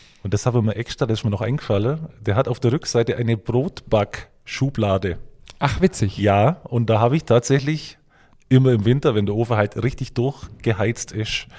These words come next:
Speaker 1: auch Brot gebacken.
Speaker 2: Also
Speaker 1: Manchmal
Speaker 2: das heißt,
Speaker 1: wird's
Speaker 2: du
Speaker 1: gut, manchmal wird's nicht so, aber ich bin ja kein Bäcker, so wie du.
Speaker 2: <laughs> Aber das heißt, du backst auch, hobbymäßig?
Speaker 1: Ich backe hobbymäßig. Ich bin, ähm, das muss man wirklich sagen, das ist kein Witz, für mich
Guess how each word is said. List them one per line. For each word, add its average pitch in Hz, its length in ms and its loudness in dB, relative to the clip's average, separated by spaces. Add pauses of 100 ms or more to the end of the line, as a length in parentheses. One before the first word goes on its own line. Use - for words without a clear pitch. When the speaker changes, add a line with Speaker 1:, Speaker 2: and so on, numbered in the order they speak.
(300)
Speaker 1:
auch 127 180 4
Brot 185 340 0
gebacken. 104 440 -2
Speaker 2:
Also 170 80 -4 (1040)
Speaker 1:
Manchmal 113 200 2
Speaker 2:
das - 80 8
heißt, 117 80 6
Speaker 1:
wird's 135 140 6
Speaker 2:
du 151 60 4
Speaker 1:
gut, 185 400 4
manchmal 107 320 2
wird's 110 200 0
nicht 131 180 2
so, 170 280 6
aber 127 500 4 (720)
ich - 100 -16
bin 120 120 0
ja 104 140 2
kein 98 320 -2
Bäcker, 113 280 -2
so 92 180 -6
wie 90 60 -6
du. 98 220 -6 (280)
Speaker 2:
<laughs> - 300 -10
Aber 123 140 4
das 117 100 4
heißt, 131 140 4
du 151 60 -2
backst - 280 -4
auch, 95 180 -2 (340)
hobbymäßig? 123 300 0
Speaker 1:
Ich 139 80 -2
backe 170 580 4
hobbymäßig. 165 880 4
Ich - 240 -4
bin, 165 560 2 (240)
ähm, 101 640 0
das - 160 0
muss 123 160 2
man 110 120 2
wirklich 104 220 -2
sagen, 113 360 0
das 98 100 -6
ist 113 140 -4
kein 101 200 -2
Witz, 113 280 -4
für 113 120 -4
mich 110 340 -8